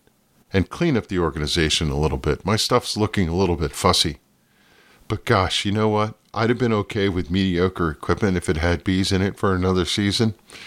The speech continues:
Yeah, that's the path I would have rather gone, and I could have switched them into battery equipment rather than bring all that equipment back and rehabilitate it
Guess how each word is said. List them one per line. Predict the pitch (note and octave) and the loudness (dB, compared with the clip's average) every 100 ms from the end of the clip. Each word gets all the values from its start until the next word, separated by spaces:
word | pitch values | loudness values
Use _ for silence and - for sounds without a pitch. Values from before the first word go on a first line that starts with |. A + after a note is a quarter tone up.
| - - - - | -20 -20 -20 -4
Yeah, | E2 C2 - | -2 -2 -4
that's | A#2 - - | -4 0 0
the | |
path | A2 G2 F#2+ G2 | 0 0 0 2
I | F#2 | 0
would | E2+ | 0
have | D2 - | -4 0
rather | E2+ F2+ - | 0 0 -4
gone, | - F2 D2 | 0 0 0
and | D#2+ | 0
I | G2 | 0
could | - F#2+ | 2 0
have | - | 0
switched | - G#2+ - | 2 2 2
them | F#2+ D#2+ | 0 0
into | F2+ G2 - D#2+ C#2 - - - - | 2 0 0 -2 -2 -8 -20 -20 -12
battery | - F2 E2 D2 D2 | -2 0 2 0 -4
equipment | - F2 - D2+ - | 0 0 2 -4 -2
rather | E2 D#2+ D#2+ D#2+ | 0 0 0 0
than | D#2+ D2+ D2 - - - | 0 0 -4 -10 -20 -18
bring | - F#2+ | -2 0
all | F2+ E2 | 2 0
that | D2+ D2+ | 0 -2
equipment | D2+ - F2 E2 C2 | -2 2 2 2 0
back | C#2 C#2 C#2+ | 0 0 0
and | C#2 C2+ | -4 -2
rehabilitate | D#2 C#2+ D#2+ D#2+ D#2+ E2+ D2+ | 0 0 2 2 0 0 0
it | C#2 - | -2 -6